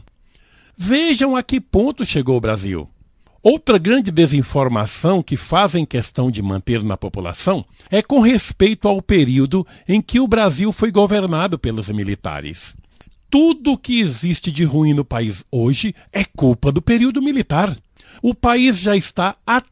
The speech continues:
trinta anos depois daquele período,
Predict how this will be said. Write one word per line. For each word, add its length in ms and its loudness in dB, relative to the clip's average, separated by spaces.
trinta 540 0
anos 500 2
depois 460 0
daquele 320 -2
período, 580 0